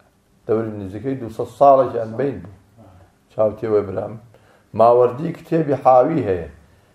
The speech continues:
الحاوی للمذهب. نزیکەی حەو هەشت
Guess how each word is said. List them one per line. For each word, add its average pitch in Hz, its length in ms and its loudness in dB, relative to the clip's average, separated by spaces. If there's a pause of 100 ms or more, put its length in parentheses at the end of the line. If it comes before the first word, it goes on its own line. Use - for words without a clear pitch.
(200)
الحاوی 135 580 4
للمذهب. 113 640 0 (720)
نزیکەی 107 440 -2 (160)
حەو 143 200 0 (100)
هەشت 160 240 0